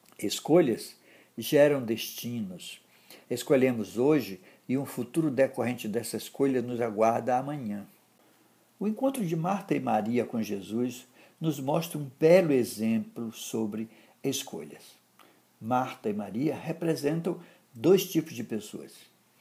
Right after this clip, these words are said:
Ambas recebem Jesus na casa, mas têm atitudes diferentes.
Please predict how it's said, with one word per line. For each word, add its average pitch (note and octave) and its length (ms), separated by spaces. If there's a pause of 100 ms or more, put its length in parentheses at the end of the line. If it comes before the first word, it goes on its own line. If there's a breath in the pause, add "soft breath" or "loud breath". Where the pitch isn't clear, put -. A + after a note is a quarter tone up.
(480 soft breath)
Ambas G#3 400
recebem C3+ 600
Jesus A2 400
na A2+ 120
casa, G2+ 400 (800 soft breath)
mas C#3+ 320
têm D3 300
atitudes B2+ 640
diferentes. G2 640